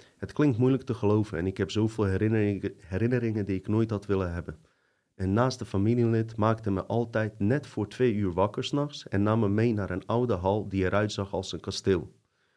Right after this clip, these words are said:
Op korte loopafstand van de kerk waar we vroeger naartoe gingen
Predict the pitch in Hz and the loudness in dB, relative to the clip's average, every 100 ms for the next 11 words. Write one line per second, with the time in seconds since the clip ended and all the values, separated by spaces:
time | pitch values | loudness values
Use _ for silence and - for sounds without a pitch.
0 | _ _ - - 160 160 110 113 139 139 | _ _ -14 -2 0 0 2 2 2 0
1 | - - 120 - 85 85 - 131 135 - | -2 -4 -4 -4 -6 -6 0 0 0 -10
2 | 87 92 82 - 123 120 110 98 - 113 | -4 -2 -4 -4 -4 -2 -2 -2 -2 -2
3 | 107 101 98 101 | -2 0 -2 -4